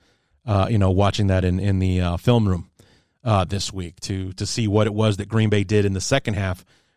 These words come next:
that was so effective to, you know, take what was an explosive offense that scored seventeen points in the first half and only allowed two field goals, uh, in the second half. So I think that may be enough.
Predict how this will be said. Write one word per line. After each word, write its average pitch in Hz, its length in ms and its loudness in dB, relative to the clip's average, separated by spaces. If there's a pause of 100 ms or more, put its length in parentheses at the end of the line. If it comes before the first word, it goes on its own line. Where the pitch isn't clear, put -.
(100)
that 107 120 0
was 101 120 0
so 107 160 2
effective 101 640 0
to, 98 380 2 (540)
you 117 100 0
know, 98 140 2
take 123 300 0
what 113 140 6
was 113 300 4
an 113 80 4
explosive 113 540 2
offense 110 400 2
that 98 140 -6
scored 107 220 0
seventeen 110 460 0
points 113 300 2
in 101 60 2
the 95 60 0
first 104 320 0
half 113 380 0 (600)
and 110 180 0
only 113 260 0
allowed 104 360 0
two 117 180 -2
field 139 340 0
goals, 90 400 -4 (360)
uh, - 160 0
in 110 100 0
the 98 60 0
second 110 340 -2
half. - 360 -16 (440)
So 101 480 0 (1120)
I 110 80 2
think 120 220 2
that 110 100 2
may 113 160 2
be 107 160 0
enough. 110 460 0